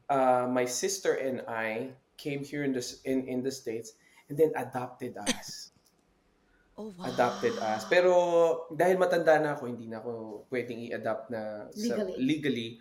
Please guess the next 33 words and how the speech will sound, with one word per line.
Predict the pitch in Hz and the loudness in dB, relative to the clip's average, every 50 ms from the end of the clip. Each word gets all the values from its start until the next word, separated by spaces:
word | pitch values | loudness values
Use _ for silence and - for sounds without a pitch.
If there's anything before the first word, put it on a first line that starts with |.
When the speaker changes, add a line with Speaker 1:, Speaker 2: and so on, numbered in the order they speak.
| _ _ _ | _ _ _
Speaker 2:
Mm. | 202 202 190 190 190 - | -10 -8 -8 -8 -8 2
Speaker 1:
But, | - 139 131 127 127 - - - | 6 8 8 8 6 4 -2 2
um, | 147 139 135 131 131 127 123 120 123 - - - _ _ _ _ | 4 6 6 8 8 8 6 6 0 -4 -8 -16 _ _ _ _
what | 139 131 139 147 147 147 143 | -2 2 2 2 2 0 -2
they, | 143 143 139 135 135 127 117 120 | -2 0 0 0 0 -2 -4 -2
they | 135 127 120 120 | -2 -4 -2 -4
did, | 143 147 151 139 123 120 131 | -4 0 0 0 0 2 0
they | 123 | -2
sponsored | 120 - - - 135 127 127 131 - 143 131 123 123 | -2 -2 -4 2 4 4 4 4 0 -2 -4 -2 -4
me | 123 117 113 113 - | -6 -8 -8 -10 -8
to, | - 113 107 110 - - | -8 -8 -6 -8 -10 -16
for | _ - - - 139 | _ -18 -4 0 0
let | 131 131 135 139 143 143 143 - | 2 2 2 2 2 0 0 -2
me | 135 127 123 | -4 -4 -4
stay | 120 - - - 117 110 113 | -4 -8 -8 -8 -8 -6 -6
here. | 110 - - 139 147 139 113 104 | -10 -12 -10 -6 -2 -2 -2 -2
So, | - - - 120 117 113 117 - - _ _ _ _ _ _ _ - | -2 -4 -4 -2 -2 -4 -6 -8 -14 _ _ _ _ _ _ _ -2
um, | 135 127 120 117 113 113 - - | 0 0 0 0 -2 -6 -8 -6
legally | 151 160 190 165 139 147 113 107 92 85 - _ _ _ _ | -2 -2 -2 2 2 0 0 0 -4 -10 -14 _ _ _ _
naman | 95 90 87 90 90 90 90 90 - | -14 -12 -12 -10 -12 -12 -14 -16 -16
sa, | - - - - 123 117 113 113 110 - | -12 -10 -2 0 2 2 2 2 0 -2
sa, | - - 117 107 101 101 104 98 95 - | -2 -2 0 0 0 0 -2 -6 -8 -10
sa | - - 123 | -8 -8 -8
Speaker 2:
Wow. | - | -8
Speaker 1:
States. | - - 131 123 120 120 - - | -6 -4 -2 -2 -2 -2 -4 -2
And | 147 156 156 156 | 0 2 6 8
then, | 156 147 147 147 143 - - - _ _ _ _ | 6 6 6 2 -2 -8 -14 -20 _ _ _ _
um, | - 143 139 139 131 131 127 127 127 127 131 127 - | 0 2 4 4 4 4 2 0 0 -2 -6 -8 -8
they, | 123 135 131 127 127 127 127 123 123 120 120 120 - _ _ | -2 0 0 0 0 -2 -2 -4 -6 -6 -8 -12 -14 _ _
they | 127 131 139 135 | -2 0 0 2
nurtured | 127 123 120 123 - 139 135 131 | 2 0 0 -2 -2 -4 -4 -4
me | 139 147 160 165 | -4 -6 -6 -8
here. | 156 - 160 156 147 143 147 143 147 147 | -6 -4 -2 -2 0 0 -2 -2 -4 -6